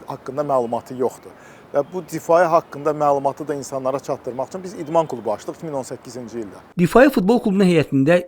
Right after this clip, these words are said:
Speaker 2: iki Vətən müharibəsi qazisi, on müharibə iştirakçısı yer alır. Heyətin qalan üzvləri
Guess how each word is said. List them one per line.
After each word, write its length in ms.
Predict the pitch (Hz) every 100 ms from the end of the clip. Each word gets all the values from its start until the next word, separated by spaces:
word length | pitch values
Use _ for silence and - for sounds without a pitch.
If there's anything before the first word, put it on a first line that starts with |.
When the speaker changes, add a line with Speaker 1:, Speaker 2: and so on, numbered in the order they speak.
| -
Speaker 2:
iki 240 | - -
Vətən 280 | 147 123 139 151
müharibəsi 440 | 151 151 151 180
qazisi, 520 | 165 165 160 - 185 190 - _ -
on 240 | 180 220 202
müharibə 280 | 143 135 127
iştirakçısı 400 | 135 - 113 -
yer 160 | 117 113
alır. 280 | 110 101 - _ _ -
Heyətin 440 | 147 147 127 180
qalan 280 | 147 143 151
üzvləri 420 | 131 135 135 180